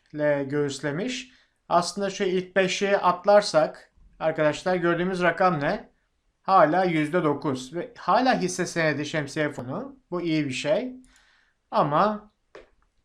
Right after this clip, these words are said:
yine rakamlar çok bir farklı değil arkadaşlar. Bu da niye? Çünkü Borsa İstanbul böyle bir dalgalanmadan geçiyor.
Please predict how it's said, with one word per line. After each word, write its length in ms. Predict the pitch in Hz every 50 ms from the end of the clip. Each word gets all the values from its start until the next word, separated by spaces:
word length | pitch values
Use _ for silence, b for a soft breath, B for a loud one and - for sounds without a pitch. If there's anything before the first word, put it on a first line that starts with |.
| _ _ _ _ _ -
yine 420 | 190 160 156 160 170 175 175 170 -
rakamlar 600 | 170 170 170 170 175 170 165 165 170 175 175 175
çok 420 | - 180 170 - - _ _ -
bir 140 | 151 151 147
farklı 400 | 147 - 156 143 143 - 190 165
değil 180 | 160 160 151 139
arkadaşlar. 500 | 131 - 135 127 123 - - 165 165 185
Bu 80 | 196
da 60 | 175
niye? 440 | 165 175 185 156 143 170 214 220 208 -
Çünkü 340 | 196 180 165 - 170 165 156
Borsa 300 | 165 160 156 151 170 160
İstanbul 580 | 147 - - - 165 151 151 156 180 190 180
böyle 280 | 156 156 156 151 151 147
bir 80 | 165 170
dalgalanmadan 760 | 170 156 139 127 139 143 151 165 170 160 160 165 170 175 156
geçiyor. 600 | 147 135 127 - - 131 139 175 202 - - _